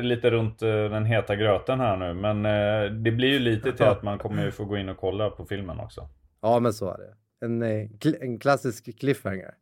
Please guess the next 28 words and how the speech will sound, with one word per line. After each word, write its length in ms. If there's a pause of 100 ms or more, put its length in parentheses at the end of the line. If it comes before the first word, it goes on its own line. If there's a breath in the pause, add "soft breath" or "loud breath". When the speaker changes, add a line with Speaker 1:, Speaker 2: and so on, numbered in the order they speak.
(180)
Speaker 1:
Ja. 260
Speaker 2:
Men 200
vi 100
var 160
ju 80
hela 220
gänget, 600
eh, 340
plus 540
Björn. 460
Det 80
var 160
ju 120
helt 340
supermysigt. 800 (280)
Speaker 1:
Björn 320
var 180
ju 60
mysig, 460
alltså. 380 (560)
Speaker 2:
Ja, 360
jättemysig. 720
Eh, 600
ha, 340
ha, 120
och 140
hans, 440
eh, 240